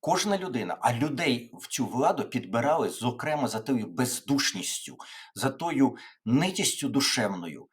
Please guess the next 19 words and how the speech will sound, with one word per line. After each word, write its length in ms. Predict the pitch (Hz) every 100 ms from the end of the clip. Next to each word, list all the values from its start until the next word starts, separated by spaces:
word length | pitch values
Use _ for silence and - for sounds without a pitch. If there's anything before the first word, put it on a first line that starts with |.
| - _ -
Туди 300 | 165 151 190
не 140 | 180
брали 460 | 143 160 139 117 101
людей, 580 | 127 127 180 214 226 - _
в 60 | 107
яких 440 | 117 131 196 185
є 60 | 127
благородство. 760 | 110 120 113 107 95 - 92 92
Туди 240 | 131 -
брали 360 | - 143 131 113
людей, 480 | 120 123 202 226 - - - _
по 100 | 139
яких 360 | 131 147 104
бачили, 500 | - 160 - 95 - - _
що 200 | - -
вони 260 | 113 120 123
можуть 340 | 135 165 -
бути 220 | 127 139 127
мерзотниками. 920 | 117 113 110 104 - - 80 69